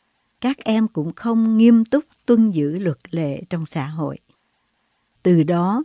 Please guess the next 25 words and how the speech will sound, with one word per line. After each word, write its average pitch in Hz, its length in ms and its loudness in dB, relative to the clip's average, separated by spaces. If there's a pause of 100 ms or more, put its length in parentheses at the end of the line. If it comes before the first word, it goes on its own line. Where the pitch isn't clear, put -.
(220)
đưa 226 220 4
đến 226 300 6
nhiều 185 340 2
điều 170 320 2
nguy 226 280 2
hại 160 300 -6
cho 196 140 -8
xã 170 280 -4
hội 160 340 -6 (440)
và 151 140 -6
cho 180 280 -6
chính 196 420 -4
đời 151 220 -4
sống 151 480 -10
các 170 160 -8
em. 147 360 -10 (1500)
Nhiều 185 200 4
người 170 280 2
trong 208 240 -2
chúng 220 260 -2
ta 190 520 -6
đã 151 120 -4
lập 170 260 -4
gia 185 200 -2
đình 147 340 -2